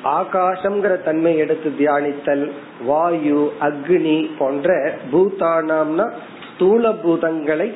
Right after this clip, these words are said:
பிருதக் பிருதக் தனித்தனி பூதங்களாக எடுத்துக்கொண்டு அதனுடைய மகத் என்ற தன்மையை தியானித்தால் நமக்கு கிடைப்பது என்ன? மகிமானம் என்கின்ற சித்தி.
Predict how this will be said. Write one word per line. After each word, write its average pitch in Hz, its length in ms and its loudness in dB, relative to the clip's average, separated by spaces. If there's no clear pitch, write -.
பிருதக் 202 580 -2
பிருதக் 147 560 -2
தனித்தனி 214 760 0
பூதங்களாக 170 1120 2
எடுத்துக்கொண்டு 160 880 0
அதனுடைய 165 640 0
மகத் 156 580 -2
என்ற 165 340 2
தன்மையை 156 600 2
தியானித்தால் 151 920 0
நமக்கு 143 380 -2
கிடைப்பது 156 580 -2
என்ன? 139 360 0
மகிமானம் 147 1000 0
என்கின்ற 139 640 0
சித்தி. 131 520 -2